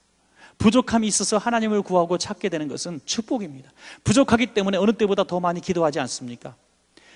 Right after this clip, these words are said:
부족하기 때문에 어느 때보다 겸손하지 않습니까? 부족하기 때문에 하나님을 더 신뢰하지 않습니까?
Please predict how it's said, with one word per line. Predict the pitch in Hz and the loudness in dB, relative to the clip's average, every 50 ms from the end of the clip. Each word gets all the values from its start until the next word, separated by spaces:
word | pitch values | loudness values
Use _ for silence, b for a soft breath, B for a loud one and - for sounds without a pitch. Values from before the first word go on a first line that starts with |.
| b b | b b
부족하기 | _ - 220 214 277 - - 233 262 247 | _ 4 6 6 6 6 6 2 2 2
때문에 | - 240 220 220 | 2 2 2 2
어느 | 220 - 190 196 | 2 2 0 0
때보다 | 185 202 190 190 208 190 | 2 0 2 2 2 2
겸손하지 | - - 170 180 196 185 196 190 170 - 175 | 2 0 0 0 -2 -2 -2 -2 -2 -2 -4
않습니까? | 147 135 - - 160 151 151 151 - 160 151 - B B B B B B B | -6 -6 -6 -10 -10 -12 -12 -12 -14 -16 -18 -18 B B B B B B B
부족하기 | - 220 214 269 285 - - 240 277 - | 6 6 8 8 6 4 2 0 -2 0
때문에 | - 240 226 226 226 226 | 0 0 2 2 2 2
하나님을 | - - - 262 262 254 240 233 226 226 214 | 2 0 0 0 0 0 0 0 0 0 -2
더 | 208 - - 240 254 | -2 0 2 4 4
신뢰하지 | 269 - - 285 277 247 240 208 180 - | 4 2 2 0 0 2 0 0 0 -2
않습니까? | 151 131 - - 156 156 160 170 - 180 180 175 | -6 -6 -6 -10 -10 -12 -14 -12 -10 -10 -12 -12